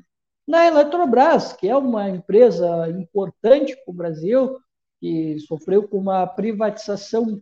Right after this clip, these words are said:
criminosa, né? E aqui a gente pode estabelecer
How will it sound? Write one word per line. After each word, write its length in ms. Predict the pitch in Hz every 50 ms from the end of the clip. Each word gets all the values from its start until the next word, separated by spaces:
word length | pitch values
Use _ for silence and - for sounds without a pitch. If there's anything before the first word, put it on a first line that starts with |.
| _ _ _
criminosa, 1120 | - 202 220 285 349 370 381 330 240 196 170 165 165 175 202 240 254 247 240 240 254 247 254 _ _ _ _ _ _ _
né? 300 | - 190 196 220 240 240 240 - _ _ _ _ _ _ _ _
E 160 | - 175 190 190
aqui 240 | 170 - - 220
a 60 | 220 208
gente 260 | 190 196 190 - -
pode 300 | _ - 202 196 196 -
estabelecer 960 | - - 208 196 202 196 190 190 185 - - 208 214 208 196 175 160 156 -